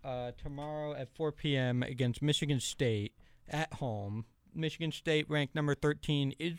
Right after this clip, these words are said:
there anything Rutgers can do to put together a competitive performance and maybe even win the game? Obviously, they're not expected to win.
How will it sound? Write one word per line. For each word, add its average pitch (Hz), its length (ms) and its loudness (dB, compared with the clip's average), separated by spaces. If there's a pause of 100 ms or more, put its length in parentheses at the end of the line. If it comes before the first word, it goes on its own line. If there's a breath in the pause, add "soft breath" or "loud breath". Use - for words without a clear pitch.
(120)
there 202 200 2
anything 175 440 -2
Rutgers 151 380 -2
can 143 200 0
do 131 520 0 (400 soft breath)
to 135 340 4
put 170 180 12
together 143 560 2
a 139 140 2
competitive 143 540 0
performance 135 500 -2
and 131 100 -2
maybe 127 260 -2
even 120 280 -4
win 120 160 -2
the 117 80 -4
game? 120 300 -4
Obviously, 156 560 -4
they're 127 180 2
not 120 200 4
expected 117 600 -4
to 120 80 -4
win. 104 420 -2